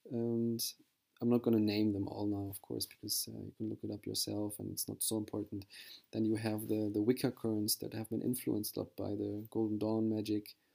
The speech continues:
of ceremonial magic, which is also called high magic. It's more like masculine mind approach to things, I would say. And then Wicca is more like a, mm, religious, um,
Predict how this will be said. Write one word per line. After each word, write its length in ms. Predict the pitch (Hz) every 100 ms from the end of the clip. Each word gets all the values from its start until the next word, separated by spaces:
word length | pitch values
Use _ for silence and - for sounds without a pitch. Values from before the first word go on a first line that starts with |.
| _ - -
of 80 |
ceremonial 480 | - 107 113 135 131
magic, 380 | 120 117 117 113
which 100 | 107
is 60 | -
also 260 | 110 113
called 300 | - 107 101 -
high 180 | 107 120
magic. 500 | 117 113 113 113 - _ _ _ _ - -
It's 140 | 101 113
more 240 | 110 110
like 260 | 98 101 -
masculine 680 | 107 113 - 120 117 117 107
mind 320 | 104 120 135
approach 500 | - 143 147 156 -
to 80 | -
things, 360 | - 147 165 -
I 40 |
would 140 | 135
say. 200 | - 147 170 _ _ _ _ _ - -
And 260 | 117 110 107
then 240 | 107 107
Wicca 300 | 110 123 131
is 200 | 120 -
more 140 | 110 107
like 200 | 104 -
a, 180 | 110 123 _ _ - _ _ _ _ -
mm, 640 | 107 104 104 104 107 110 -
religious, 880 | 113 113 120 120 117 110 - - - -
um, 300 | 113 107 107